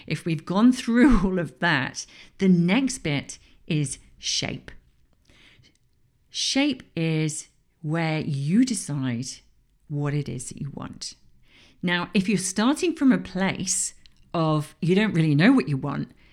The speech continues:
just go for the opposite of what you don't want. Most of us have no problem at all deciding on what it is that we don't want. And so if you just reverse that,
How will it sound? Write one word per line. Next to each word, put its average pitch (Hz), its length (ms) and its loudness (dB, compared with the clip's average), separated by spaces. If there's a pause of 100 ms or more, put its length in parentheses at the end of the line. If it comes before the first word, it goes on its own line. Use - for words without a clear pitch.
(220)
just 247 460 -2
go 294 160 2
for 285 140 -6
the 262 180 -6
opposite 147 600 -4 (340)
of 160 160 -2
what 185 180 -2
you 160 120 -2
don't 147 340 -4
want. 135 240 -8 (400)
Most 226 460 6
of 196 80 -8
us 143 160 -4
have - 180 -6
no 185 400 6
problem 208 400 -2
at 165 160 -6
all 143 340 -6 (360)
deciding 165 520 -2
on 147 140 -2
what 139 80 -2
it - 160 -6
is 131 140 -4
that 131 80 -8
we 135 100 -6
don't - 300 -8
want. - 340 -10
And 220 160 6
so 240 380 2
if - 120 -4
you 208 140 2
just 262 400 0
reverse 196 480 -2
that, - 460 -6